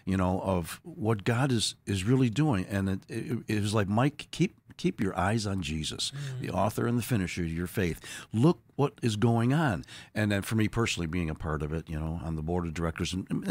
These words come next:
Speaker 1: and it's not that that's the, the biggest thing is I love going to when we deploy someplace, you know,
Speaker 2: Sure.
Speaker 1: and just loving on the people, and I guess thankful, but then amazed of what the Lord is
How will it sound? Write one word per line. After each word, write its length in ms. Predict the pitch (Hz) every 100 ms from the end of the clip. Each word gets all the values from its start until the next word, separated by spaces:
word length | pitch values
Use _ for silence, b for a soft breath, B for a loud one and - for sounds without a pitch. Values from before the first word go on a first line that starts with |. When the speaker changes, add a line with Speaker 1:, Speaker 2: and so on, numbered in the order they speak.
| -
Speaker 1:
and 140 | 147 180
it's 220 | 147 131
not 240 | 113 90 B B B -
that 120 | -
that's 240 | 110 - - _ _
the, 260 | - 90 90
the 240 | - 98
biggest 300 | 98 92 -
thing 120 | 98 90
is 160 | - - - - _ _
I 80 | 101
love 400 | 95 107 117 104
going 400 | 98 92 87 87 B B B B _
to 320 | - 113 107 - - - - -
when 360 | 104 98 98
we 140 | 95 90
deploy 380 | 85 - 85
someplace, 560 | 80 73 64 - - - 87
you 80 |
know, 200 | 82 76 -
Speaker 2:
Sure. 80 | 78
Speaker 1:
and 220 | 76 76
just 240 | 92 - - -
loving 280 | 98 104
on 160 | 110 101
the 60 | 92
people, 440 | 98 82 85 80 B B B B
and 200 | - 113 - -
I 80 | 139
guess 240 | 170 -
thankful, 640 | - 104 120 - 156 147 b b b
but 160 | - 131
then 160 | 123
amazed 720 | 101 101 131 151 95 101 - -
of 200 | 85 87
what 240 | 82 104 - -
the 100 | 117
Lord 400 | 110 73 80 -
is 180 | 107 95